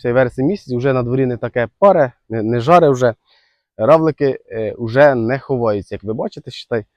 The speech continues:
Зараз, е, ну, що там у нас? Обід, а равлик не ховається. Йому вже не жарко, і він не ховається.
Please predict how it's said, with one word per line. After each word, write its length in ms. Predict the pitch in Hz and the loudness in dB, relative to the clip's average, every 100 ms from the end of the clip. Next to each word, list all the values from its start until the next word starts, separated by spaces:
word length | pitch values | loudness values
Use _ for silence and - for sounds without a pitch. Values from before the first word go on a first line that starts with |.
| _ _ _ _ _ | _ _ _ _ _
Зараз, 420 | 98 120 113 - 107 | -6 -4 -4 -6 -8
е, 320 | 101 98 98 _ _ _ _ - | -8 -8 -14 _ _ _ _ -18
ну, 140 | 110 | -18
що 280 | _ - - | _ -18 -12
там 100 | 92 | -10
у 40 | 90 | -10
нас? 220 | 90 _ _ _ _ _ _ | -12 _ _ _ _ _ _
Обід, 280 | 98 147 196 _ _ _ _ _ _ _ | -8 -6 -6 _ _ _ _ _ _ _
а 100 | - | -4
равлик 380 | 110 139 139 - - | 0 2 0 -6 -8
не 180 | 104 | -8
ховається. 560 | - 120 110 92 87 92 | -4 -2 0 -2 -4 -4
Йому 360 | 120 135 117 107 101 104 | 0 2 0 -6 -12 -10
вже 320 | 107 107 123 | -6 -4 -2
не 180 | 107 104 | -2 -4
жарко, 480 | 113 214 214 214 151 _ _ _ _ _ | -2 -2 -4 -12 -16 _ _ _ _ _
і 60 | 330 | -8
він 180 | 294 127 | -8 -8
не 120 | 143 | -12
ховається. 680 | - 90 82 80 80 - | -12 -12 -12 -12 -14 -20